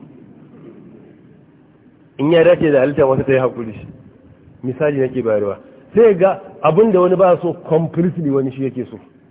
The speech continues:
Duk abin da kaga baka so, to wani daga ya ga wannan to an kashe shi, Allahu akbar kawai. So, kula ga wannan kowa sai duba siffar da yake so.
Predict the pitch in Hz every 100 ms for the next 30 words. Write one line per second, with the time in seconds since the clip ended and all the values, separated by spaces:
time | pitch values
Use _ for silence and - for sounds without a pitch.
0 | _ 143 254 262 185 180 160 139 139 156
1 | 151 135 135 120 - - 147 143 180 202
2 | 165 156 156 160 147 143 143 135 147 135
3 | 110 151 127 139 135 120 117 113 120 104
4 | - - - - - - _ _ _ _
5 | _ _ _ _ _ _ _ _ _ _
6 | _ _ _ _ _ _ _ _ _ _
7 | 147 123 110 107 127 143 147 147 135 127
8 | 139 143 139 151 131 127 117 135 135 117
9 | 110 110 113 107